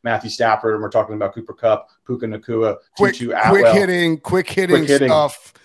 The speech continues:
Speaker 2: to,
Speaker 1: Agreed,
Speaker 2: to
Speaker 1: over
Speaker 2: avoid
Speaker 1: the
Speaker 2: that
Speaker 1: middle of the
Speaker 2: pressure.
Speaker 1: field.
Speaker 2: Yeah. Yep,
Speaker 1: Yeah,
Speaker 2: exactly.
Speaker 1: so I, I think they're gonna score a lot of points. We saw that with the Commanders. They had a great, uh, they had a great game pla-, game plan courtesy of Bieniemy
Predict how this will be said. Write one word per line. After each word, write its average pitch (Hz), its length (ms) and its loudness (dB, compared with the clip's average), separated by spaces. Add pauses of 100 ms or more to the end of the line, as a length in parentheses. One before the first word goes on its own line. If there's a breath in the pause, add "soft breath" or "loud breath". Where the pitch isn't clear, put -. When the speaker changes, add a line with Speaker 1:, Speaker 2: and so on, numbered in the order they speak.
(240 soft breath)
Speaker 2:
to, 170 80 -2
Speaker 1:
Agreed, 135 160 2
Speaker 2:
to 120 60 2
Speaker 1:
over 127 100 4
Speaker 2:
avoid 175 160 2
Speaker 1:
the 170 60 2
Speaker 2:
that 139 40 4
Speaker 1:
middle 127 160 6
of 123 100 4
the 113 60 0
Speaker 2:
pressure. - 80 -12
Speaker 1:
field. 123 220 0
Speaker 2:
Yeah. 113 140 -8 (280)
Yep, 135 220 -8
Speaker 1:
Yeah, 139 60 -14
Speaker 2:
exactly. 120 360 4
Speaker 1:
so 110 440 0
I, 127 300 0
I - 40 2
think 131 160 0
they're 127 100 0
gonna 123 160 0
score 123 280 2
a 117 80 8
lot 113 180 6
of 113 80 0
points. 117 480 -2 (140 soft breath)
We 113 100 -6
saw 127 240 6
that 135 180 8
with 127 120 2
the 139 80 2
Commanders. 139 480 2
They 104 80 2
had 107 120 0
a 107 60 0
great, 117 340 0 (220 soft breath)
uh, 104 460 2 (340)
they 120 80 0
had 120 100 4
a - 40 2
great 120 240 -2
game 123 180 -2
pla-, 123 220 -2
game 135 320 -2
plan 131 440 -2
courtesy 127 420 -2
of 117 100 -2
Bieniemy 120 580 -2